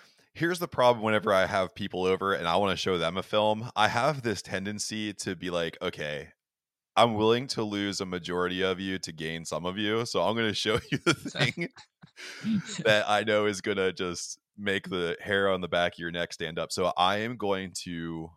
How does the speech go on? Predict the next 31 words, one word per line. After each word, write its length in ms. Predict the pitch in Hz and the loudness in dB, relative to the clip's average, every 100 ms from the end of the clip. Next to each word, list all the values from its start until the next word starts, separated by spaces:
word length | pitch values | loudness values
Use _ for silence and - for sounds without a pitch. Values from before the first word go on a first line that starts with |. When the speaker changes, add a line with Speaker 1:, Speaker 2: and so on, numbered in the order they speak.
| _ | _
Speaker 1:
fire 420 | - 90 90 85 | 0 2 4 2
up 140 | 85 87 | 0 -2
a 60 | |
movie 240 | 90 85 85 | -4 -6 -4
called 300 | 90 80 - - | -4 -4 -6 -12
Terrifier, 800 | 80 90 98 127 135 143 143 156 _ _ _ _ _ _ - | -4 -2 0 2 4 2 -2 -6 _ _ _ _ _ _ -8
uh, 300 | 78 73 67 | -4 -4 -4
Speaker 2:
Oh, 80 | 85 95 | -2 0
I've 80 | |
Speaker 1:
with 100 | 92 | 0
Speaker 2:
heard 260 | - 95 92 | 0 -2 0
you 80 | 87 | -2
talk 380 | - 95 92 90 | -2 -2 -2 -2
about 260 | 78 78 | 0 0
this, 320 | 90 87 - | 0 0 0
Speaker 1:
Yeah. 160 | 98 87 - - - - - | 0 0 -2 -10 -16 -6 -2
Speaker 2:
yeah. 80 | 127 | -2
<laughs> 120 | - | 6
Speaker 1:
Friend 200 | 143 156 | 6 6
of 60 | |
the 100 | 113 | 2
podcast, 600 | - 101 92 - 92 87 | 2 4 2 2 0 0
David 240 | 95 92 82 | -2 -2 0
Howard 320 | 87 90 82 | 0 0 0
Thornton, 460 | 98 90 87 95 92 | -2 -2 -4 -10 -6
takes 300 | 104 92 98 | -6 -4 -4
over 200 | 92 95 | -2 -4
the 100 | 95 | -6
grease 380 | 95 98 107 - | -6 -6 -6 -8
paint 300 | 101 95 101 | -10 -10 -8
as 140 | 90 | -8